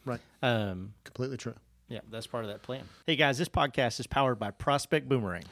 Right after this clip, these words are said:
Speaker 1: We all know broker owners struggle with profitability. Prospect Boomerang compounds your profits by recruiting the best agents to your brokerage.
Speaker 2: For consistent growth, visit prospect boomerang dot com.
Speaker 1: Yep, gotta have it.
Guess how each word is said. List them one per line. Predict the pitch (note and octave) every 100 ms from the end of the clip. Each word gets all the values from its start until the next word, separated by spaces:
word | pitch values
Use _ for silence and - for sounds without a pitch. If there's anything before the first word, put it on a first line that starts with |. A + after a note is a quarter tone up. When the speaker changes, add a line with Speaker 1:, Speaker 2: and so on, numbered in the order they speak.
| - -
Speaker 1:
We | D#3
all | E3+
know | D3+
broker | C3 C3 C#3+
owners | C3+ C3 A2+
struggle | - C3+ D3
with | C#3+
profitability. | - B2 - A#2 A#2 G#2 G2 - _
Prospect | B2+ C3+ - D3+
Boomerang | C#3 C#3+ A#2+ A#2
compounds | C3+ A2 - D3 D#3+ E3+
your | D3+
profits | - C#3+ A#2 A2+ - - -
by | -
recruiting | A#2+ A#2 D3+ C3+
the | G2+
best | - D#3+ F3 -
agents | D#3+ B2 G#2+ - - _ -
to | C3+
your | B2+ A2
brokerage. | A2 G2 F#2+ - - _ - _
Speaker 2:
For | B2
consistent | - B2 - E3+ - F#3+
growth, | F#3+ F#3+ B2+ -
visit | A#2+ A#2+ A#2 -
prospect | - D3+ - F#3+ F3
boomerang | F3 F3+ F3+ F3+ - _ _ G2+
dot | G#2 -
com. | G2 D2 A#2 _ _ _
Speaker 1:
Yep, | C3 B2+ -
gotta | C3+ B2
have | B2+
it. | A#2+